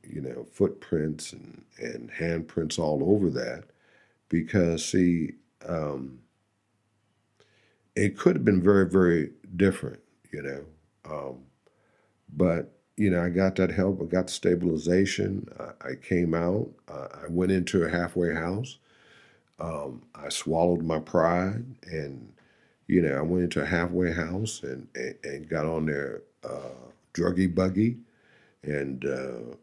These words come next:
and, and had to follow, um, you know, restrictions and same things that everybody, that the guy that,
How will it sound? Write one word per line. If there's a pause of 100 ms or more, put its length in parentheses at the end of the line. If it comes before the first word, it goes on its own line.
(120)
and,
and
had
to
follow, (580)
um, (200)
you
know, (160)
restrictions
and
same
things
that (100)
everybody,
that
the
guy
that,